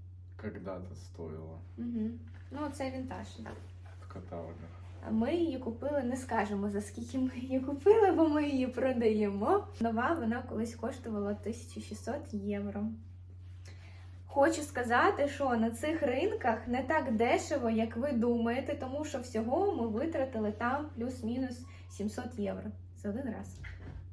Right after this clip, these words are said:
Speaker 1: Ну, з учетом, що многі речі вже продали ми.
Speaker 2: Да. Е, наприклад, е, пуховик Stone Island ми вже продали.
Speaker 1: Зимній.
Speaker 2: Зимовий, да. Далі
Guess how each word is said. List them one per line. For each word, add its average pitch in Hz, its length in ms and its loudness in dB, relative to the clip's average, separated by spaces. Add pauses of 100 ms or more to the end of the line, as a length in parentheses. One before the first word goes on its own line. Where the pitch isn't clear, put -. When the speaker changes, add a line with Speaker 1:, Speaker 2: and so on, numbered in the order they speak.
(400)
Speaker 1:
Ну, 202 80 -8 (100)
з - 140 -14
учетом, 101 260 -12 (100)
що - 80 -12
многі 95 160 -10 (120)
речі 92 200 -10
вже 90 180 -10
продали 90 320 -8
ми. 82 100 -10 (320)
Speaker 2:
Да. 214 300 0 (280)
Е, 214 300 0
наприклад, 240 600 0 (100)
е, 220 200 4 (100)
пуховик 247 760 0 (1040)
Stone 226 420 -4
Island 208 480 -4 (100)
ми 196 100 -4
вже 254 200 -4
продали. - 460 -6 (260)
Speaker 1:
Зимній. 240 240 0 (520)
Speaker 2:
Зимовий, 196 500 0
да. 190 160 -6 (720)
Далі 262 420 4